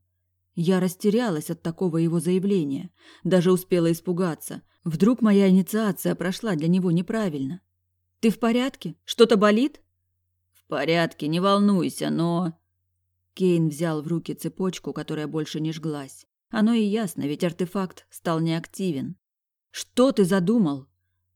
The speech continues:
Мы с интуицией уже поняли, что этот неугомонный авантюрист собирается сделать нечто дикое.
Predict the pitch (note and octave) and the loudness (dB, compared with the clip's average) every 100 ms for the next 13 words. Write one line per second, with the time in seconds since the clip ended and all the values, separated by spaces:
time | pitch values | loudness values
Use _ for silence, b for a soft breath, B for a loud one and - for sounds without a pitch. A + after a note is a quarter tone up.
0 | - F3 G#3 A3 G#3+ A3 A3 - F#3 F3 | -2 0 0 -2 0 0 0 0 2 2
1 | F#3 F#3+ F3 D3 C#3 C#3+ D3+ D3+ - E3+ | 0 -2 -2 -2 -4 -6 -8 -6 -4 0
2 | E3 F3+ F#3 E3 D#3 D#3+ E3+ F#3 A3 A3+ | 0 2 0 0 -2 -2 -2 0 0 -2
3 | - b b - F#3 G3 F#3+ F#3 E3+ D3 | -6 b b -2 2 2 0 -2 -6 -2
4 | G#3+ F3+ D#3 E3+ E3 - F3+ F#3 E3+ D3+ | -2 -2 -2 -2 -2 -4 -4 -4 -6 -10
5 | D#3 | -12